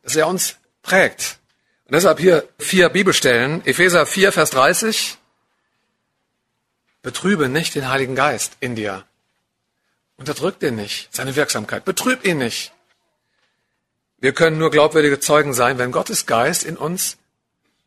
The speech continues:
ungebremst zur Wirksamkeit kommt. Betrübe nicht den Heiligen Geist. Oder Apostelgeschichte sieben heißt es,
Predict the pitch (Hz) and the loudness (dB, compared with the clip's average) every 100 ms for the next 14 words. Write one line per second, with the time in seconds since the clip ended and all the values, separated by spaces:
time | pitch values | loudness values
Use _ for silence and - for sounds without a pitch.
0 | _ _ _ - 233 214 - 120 117 - | _ _ _ -2 0 0 -2 -4 -2 -4
1 | 127 220 - 156 120 113 104 131 95 85 | 0 -2 0 -2 -2 -4 -2 -2 -2 -6
2 | - - _ _ _ _ _ _ _ _ | -10 -10 _ _ _ _ _ _ _ _
3 | _ _ _ 123 - 156 123 110 117 117 | _ _ _ -12 -4 -4 -2 -4 -2 0
4 | 113 113 107 101 - - - _ _ _ | 0 2 0 -2 -6 -10 -16 _ _ _
5 | _ _ _ _ _ _ 117 139 120 113 | _ _ _ _ _ _ 2 4 4 2
6 | - 135 - - 117 135 156 151 143 143 | -4 -4 -6 -4 -4 -2 -2 0 0 2
7 | 147 139 - | 0 0 -4